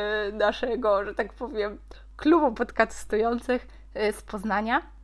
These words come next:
I bardzo chętnie przedstawię Wam, e, osoby, które moim zdaniem też upownie-, upowszechniają świetne treści. Mam nadzieję, że uda mi się je też przedstawić tutaj na łamach podcastu. Jeżeli lubisz tą formę, e, spędzania czasu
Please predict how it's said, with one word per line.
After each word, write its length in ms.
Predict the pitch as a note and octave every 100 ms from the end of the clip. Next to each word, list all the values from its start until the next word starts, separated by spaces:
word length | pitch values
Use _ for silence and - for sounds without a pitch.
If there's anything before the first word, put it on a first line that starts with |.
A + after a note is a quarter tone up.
| - -
I 260 | A3+ A#3 A#3
bardzo 400 | G#3 C#4 D4+ B3+
chętnie 320 | A#3 A#3 A#3+
przedstawię 560 | A#3+ - - A3 G#3+ G#3+
Wam, 300 | G3+ G#3 G#3+ - -
e, 180 | E3 -
osoby, 380 | - - E4+ C#4+
które 260 | - C#4
moim 260 | C4 C#4+ C4+
zdaniem 420 | A#3+ A#3 A#3 A3+ - - - -
też 280 | E4+ F4 -
upownie-, 380 | B3 C4+ B3+ B3+ - -
upowszechniają 800 | B3 C4 - A3 A#3+ A#3 A3+ A3+
świetne 680 | - - A#3 B3 A#3 A3 G#3+ - - -
treści. 460 | - - - - - - -
Mam 220 | - C4+ D4+
nadzieję, 300 | C#4+ C4+ B3+
że 100 | -
uda 320 | C4 C#4 A#3+
mi 120 | A#3
się 140 | -
je 100 | G#3
też 180 | G3+ G#3+
przedstawić 560 | - G#3+ - A#3+ G#3+ G#3
tutaj 300 | A#3 G#3 G3+
na 120 | G3+
łamach 320 | G#3 G3+ -
podcastu. 640 | - - - F4 - - C#4 - - - -
Jeżeli 520 | A3+ G#3+ A3+ A3 A3
lubisz 320 | D#4 E4 C4+
tą 180 | - G3+
formę, 600 | - G3+ G3 G3+ G3+ G3+
e, 140 | G3+ G3
spędzania 560 | - G#3 G#3+ G#3+ G#3
czasu 580 | G#3 G#3+ G#3+ - G#3+ G#3+